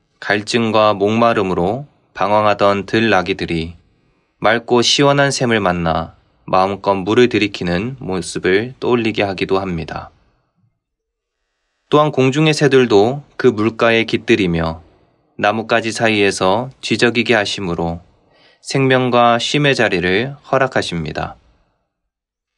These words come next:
여기서 표현된 지적인다라는 말 안에는 상대방에게 무언가를 주다라는 히브리 단어가 포함되어 있습니다. 이것은 마치 새들이 자신들에게 풍족한 혜택을 베푸신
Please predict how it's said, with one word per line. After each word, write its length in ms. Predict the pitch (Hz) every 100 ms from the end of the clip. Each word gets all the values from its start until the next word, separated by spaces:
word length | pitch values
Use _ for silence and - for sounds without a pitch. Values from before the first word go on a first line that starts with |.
| _ _ _ _ -
여기서 360 | 127 147 165 165
표현된 480 | 165 156 151 147
지적인다라는 960 | 127 117 131 127 123 110 110 107 98 101
말 240 | 92 92 90
안에는 600 | 92 90 98 90 80 - _ _ _ _ -
상대방에게 880 | - 135 131 131 131 127 123 123 117
무언가를 680 | 98 107 117 113 113 110 107
주다라는 1120 | - 101 90 85 85 - _ - 92 95 104
히브리 400 | - 123 127 120
단어가 640 | 98 92 87 85 101 135 -
포함되어 500 | - 131 131 117 110
있습니다. 600 | 95 - 82 78 82 85 _ _ _ _ _ _ _ _ _ _ _ _ _ _
이것은 320 | 135 147 143 147
마치 600 | 117 - 123 113 90 82 - _
새들이 440 | - 131 135 135
자신들에게 840 | 123 113 135 123 117 113 117 113 113
풍족한 580 | - 156 151 147 143
혜택을 420 | 131 - 127 117 110
베푸신 720 | 98 - 98 - 87 117